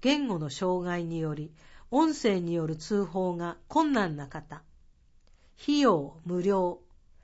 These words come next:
メール送受信などの通信料は自己負担。申し込み、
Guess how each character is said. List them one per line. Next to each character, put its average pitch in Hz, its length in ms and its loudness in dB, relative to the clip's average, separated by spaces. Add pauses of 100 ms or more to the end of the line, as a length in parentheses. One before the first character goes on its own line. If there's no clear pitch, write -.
(320)
メ 269 280 4
ー 294 40 2
ル 294 140 0
送 277 240 2
受 269 180 0
信 165 300 -4
な 196 140 -2
ど 165 100 -4
の 135 180 -12 (100)
通 262 260 0
信 262 320 -2
料 143 260 -4
は 147 200 -10
自 170 180 -10
己 160 40 -14 (120)
負 - 160 -12
担。 - 120 -14 (1300)
申 247 220 4
し - 140 -6
込 247 180 2
み、 226 260 -2